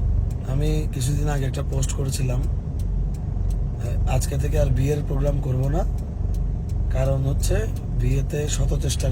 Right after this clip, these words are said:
পরেও পরিবেশ ঠিক থাকে না। এখন এই পোস্ট করার পরে আমাকে প্রতিদিন অনেকজনে কল দিচ্ছে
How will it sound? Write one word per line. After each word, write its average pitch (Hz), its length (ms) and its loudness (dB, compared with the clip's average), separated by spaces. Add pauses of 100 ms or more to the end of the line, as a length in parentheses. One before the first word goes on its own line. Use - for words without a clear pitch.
পরেও 127 280 2 (140)
পরিবেশ 131 360 2
ঠিক 123 200 0
থাকে 117 200 2
না। - 100 0 (1200)
এখন 143 160 0
এই 143 100 2 (100)
পোস্ট 151 240 2
করার 151 340 0
পরে 143 300 0 (1080)
আমাকে 135 300 0
প্রতিদিন 139 380 0
অনেকজনে 135 400 2
কল 131 220 0
দিচ্ছে 131 320 2